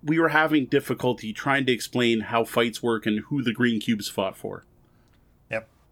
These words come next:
Speaker 2: Uh, so I felt pretty good while you were teaching, uh, perhaps even <laughs> overconfident as I laid out my plan, even while you were teaching some details,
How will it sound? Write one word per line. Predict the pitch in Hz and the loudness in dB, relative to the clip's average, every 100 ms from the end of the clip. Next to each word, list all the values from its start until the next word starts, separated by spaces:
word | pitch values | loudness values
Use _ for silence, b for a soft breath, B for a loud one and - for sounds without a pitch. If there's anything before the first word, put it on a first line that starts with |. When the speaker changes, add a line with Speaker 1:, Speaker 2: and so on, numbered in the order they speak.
| _ _ - | _ _ -2
Speaker 2:
Uh, | 143 135 - _ - | 0 0 -6 _ -8
so | - | 0
I | 180 | 0
felt | 254 277 160 | 4 2 0
pretty | 220 165 | -2 -2
good | 127 139 156 | 0 -2 0
while | 107 107 | -2 -4
you | 98 | -8
were | |
teaching, | 101 101 98 113 120 | -12 -12 -8 -8 -4
uh, | 113 113 | -2 -2
perhaps | - 127 208 226 | -2 0 0 0
even | 202 135 | -4 -2
<laughs> | - 160 151 | 0 0 0
overconfident | 156 - 120 113 131 104 110 | -2 0 -2 -2 -6 -6 -4
as | 113 117 | -2 0
I | 123 | 0
laid | 117 170 170 | 2 2 2
out | 151 | 2
my | 135 | 0
plan, | 127 135 131 127 123 B B 139 | -2 0 2 2 -2 B B -16
even | 156 185 170 | -8 -2 2
while | 139 143 156 | 4 4 2
you | 131 | -2
were | 107 | -8
teaching | 98 135 127 107 | -6 -6 -4 -8
some | - 101 | -8 -10
details, | 113 113 113 95 95 104 | -8 -6 -4 -4 -4 -12